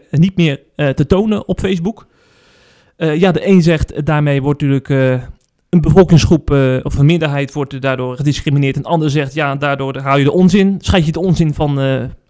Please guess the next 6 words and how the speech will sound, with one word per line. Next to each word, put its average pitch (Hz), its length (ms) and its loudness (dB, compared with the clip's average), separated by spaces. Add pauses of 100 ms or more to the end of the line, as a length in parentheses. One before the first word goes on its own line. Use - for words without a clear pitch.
(220)
van 147 200 -4
de 135 100 -2
echte 170 640 -2
wetenschappelijke 175 640 -2
argumenten. 170 580 -2 (1000)
Eh, 160 320 0